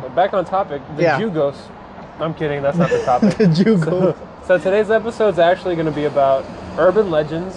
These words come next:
Speaker 1: and certain things that, like, you know, uh, like, sometimes, I don't know why, but I believe that the more you bring something into this world, like, the more you mention it and the more you talk about it,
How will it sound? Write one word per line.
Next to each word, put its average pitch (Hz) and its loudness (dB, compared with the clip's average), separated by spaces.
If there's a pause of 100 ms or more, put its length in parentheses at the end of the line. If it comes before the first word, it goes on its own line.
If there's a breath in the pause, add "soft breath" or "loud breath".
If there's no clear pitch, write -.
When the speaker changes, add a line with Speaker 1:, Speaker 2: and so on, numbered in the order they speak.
(100)
Speaker 1:
and 143 -2
certain 175 -2
things 160 0
that, 143 2
like, 131 0
you 139 -6
know, 127 -4 (460)
uh, 131 -2
like, 139 4 (240)
sometimes, 190 0 (100)
I 165 4
don't 208 2
know 214 4
why, 175 4
but 170 0
I 160 4
believe 156 -2
that 139 -2
the 139 -4
more 147 2
you 196 0
bring 170 0
something 170 0
into 165 -2
this 175 -4
world, 175 4
like, 147 0
the 131 -6
more 139 0
you 143 -2
mention 151 -2
it 139 -6
and 131 -8
the 127 -6
more 135 -2
you 135 -2
talk 139 2
about 151 2
it, 156 -4